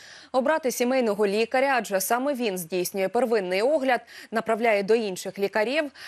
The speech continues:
вибрати район, зручну дату та час візиту і пройти процедуру реєстрації. Скасувати прийом можна в особистому кабінеті в будь-який час.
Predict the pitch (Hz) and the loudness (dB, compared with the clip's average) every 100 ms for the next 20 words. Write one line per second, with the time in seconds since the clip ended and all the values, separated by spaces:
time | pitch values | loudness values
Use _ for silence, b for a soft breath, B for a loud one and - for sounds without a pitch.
0 | B B 208 269 330 247 226 190 185 202 | B B -2 0 2 2 0 -2 0 0
1 | 311 302 208 254 320 - 233 214 190 262 | 0 0 2 2 0 -2 0 0 2 2
2 | 330 302 240 - 233 214 - - 226 233 | 2 0 -2 -2 -2 -2 -4 -2 -2 -2
3 | 220 220 190 196 185 202 190 - 226 302 | 0 2 4 2 2 -2 -4 -4 -2 0
4 | - 254 208 - - 269 - 185 220 226 | 2 2 2 0 2 0 0 2 2 4
5 | 220 220 240 240 202 180 - 185 180 - | 4 2 2 0 0 0 -2 -2 -4 -10
6 | B B - - 311 330 285 214 202 226 | B B -6 -2 0 2 0 0 0 0
7 | 226 330 269 208 202 202 233 - 269 262 | 2 0 0 -2 0 0 0 2 2 2
8 | 208 208 226 226 269 359 254 185 190 269 | 0 0 0 2 0 0 -2 -2 -2 0
9 | 247 196 190 196 190 185 | 0 -2 -6 -4 -2 -2